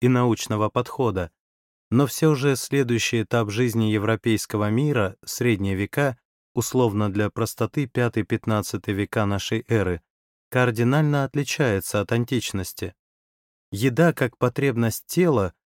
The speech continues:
вдруг получает иную моральную оценку. Христианство призывает к аскетизму, ограничению питания, отрицает питание как наслаждение и удовольствие, признает его только как необходимость.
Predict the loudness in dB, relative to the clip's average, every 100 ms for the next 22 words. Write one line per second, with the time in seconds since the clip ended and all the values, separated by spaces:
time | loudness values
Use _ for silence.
0 | -8 -2 2 0 2 2 2 0 0 0
1 | 0 2 2 2 2 0 0 0 0 0
2 | -2 0 0 0 -2 -6 _ _ _ _
3 | 0 0 0 0 2 2 0 -2 -2 -2
4 | 2 2 2 0 2 0 -2 -8 _ -4
5 | -4 -2 -8 -4 -2 -2 -2 -4 -8 _
6 | _ -2 2 4 4 2 2 2 0 -2
7 | -4 0 0 2 0 -4 -6 -2 0 2
8 | 0 2 2 2 2 0 -2 2 2 2
9 | 0 -2 -2 -2 0 0 0 2 2 2
10 | 0 0 0 0 2 2 0 -2 -4 -4
11 | -4 _ _ _ _ 2 2 2 2 2
12 | 0 0 0 0 -2 -2 -4 -2 -2 0
13 | 0 0 -2 0 2 0 0 -6 -20